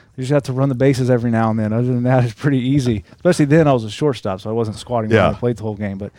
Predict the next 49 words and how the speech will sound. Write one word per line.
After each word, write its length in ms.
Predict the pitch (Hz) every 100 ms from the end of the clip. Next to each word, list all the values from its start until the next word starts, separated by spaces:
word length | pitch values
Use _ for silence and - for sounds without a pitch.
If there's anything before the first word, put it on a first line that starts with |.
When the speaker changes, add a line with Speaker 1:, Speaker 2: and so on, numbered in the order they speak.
| - - -
Speaker 1:
yeah, 180 | 156 143
no, 340 | 151 147 131 _ _ 160 -
playing 440 | 190 190 170 139
multiple 360 | 156 147 - 120
sports 320 | - 131 127
for 120 | -
me 200 | 120 120
was, 280 | 113 104 95
was 240 | 113 110
absolutely 580 | 101 113 107 - 107 104
key 400 | 92 107 107 104 - _ _ -
in 100 | 113
my 140 | 107
development 500 | 104 101 104 104 101
as 140 | 98
an 80 | 101
athlete. 460 | 98 101 117 117 117 _
And, 240 | 104 95 95
um, 280 | 95 95 - _ _ _ _ _
there's 200 | - 123
no 180 | 123 127
doubt 340 | 110 113 113 110
that 180 | 104 - _ _ _ _ _
it's 200 | - 117 -
still 280 | - 117
helping 360 | 104 110 101 110
me 100 | 107
to 140 | 98
this 180 | 104 101
day, 380 | 104 98 101 107 110 _
just 200 | 113 -
having 400 | 107 107 101 98 _ _ _
the 140 | - 113
athleticism 580 | 107 110 107 104 113 110
behind 240 | 110 110
the 60 | 101
plate 340 | - 117 107
that 160 | 101 - _ _ _
I 60 | 131
wouldn't 260 | 143 143
have 80 | 120
had 120 | 156
if 100 | 165
I 60 | 110
would 140 | 101
have 40 | 113
specialized. 540 | - 98 - 101 95
You 60 | 104
know, 260 | 113 123